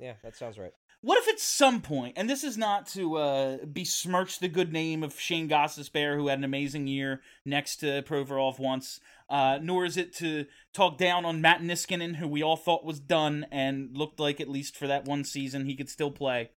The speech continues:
Speaker 2: What if at some point he wasn't the best player on his pair?
Speaker 1: Yeah, that's
Speaker 2: He,
Speaker 1: fair.
Speaker 2: he, he, he wasn't for six games,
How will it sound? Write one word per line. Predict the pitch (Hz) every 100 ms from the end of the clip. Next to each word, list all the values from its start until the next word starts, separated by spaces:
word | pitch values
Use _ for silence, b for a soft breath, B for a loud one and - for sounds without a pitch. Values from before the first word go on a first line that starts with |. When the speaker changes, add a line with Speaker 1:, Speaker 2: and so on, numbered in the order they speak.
| _ _ _ _ b b b
Speaker 2:
What | - 403
if | 403
at | -
some | - - 240 208 180
point | 135 107 _ _ _ _ - - _ _ _ _ _ b -
he | 233 226
wasn't | 240 220 233
the | 180
best | 175 190 185 - -
player | 175 151 143 143
on | 143 135 131
his | 131 127
pair? | - 127 101 85 _ B B
Speaker 1:
Yeah, | 160
that's | 170
Speaker 2:
He, | 170
Speaker 1:
fair. |
Speaker 2:
he, | 180 185 165 190 190
he, | 165 175
he | 165 190
wasn't | 202 214 214
for | 240
six | 226 220 226 -
games, | 226 165 247 -